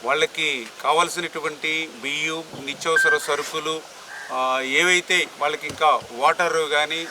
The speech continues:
అదేవిధంగా శానిటేషన్ కానీ, ఇట్లా ఏవైతే అవసరాలు ఉన్నాయో అవన్నీ కూడా దగ్గరుండి పర్యవేక్షించమని ఏదైతే గౌరవ ముఖ్యమంత్రి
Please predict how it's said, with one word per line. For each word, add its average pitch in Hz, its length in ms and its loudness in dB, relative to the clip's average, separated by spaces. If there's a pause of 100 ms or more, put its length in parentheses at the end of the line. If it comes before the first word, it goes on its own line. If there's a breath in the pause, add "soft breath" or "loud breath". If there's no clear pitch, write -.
(140)
అదేవిధంగా 156 680 2 (100)
శానిటేషన్ 151 580 -2
కానీ, 147 300 -2
ఇట్లా 156 280 -2
ఏవైతే 175 500 2
అవసరాలు 160 440 0
ఉన్నాయో 160 220 -4
అవన్నీ 147 300 -2
కూడా 170 200 -4
దగ్గరుండి 160 640 -4
పర్యవేక్షించమని 160 960 -2 (480)
ఏదైతే 165 280 -2
గౌరవ 160 300 4
ముఖ్యమంత్రి 165 560 -4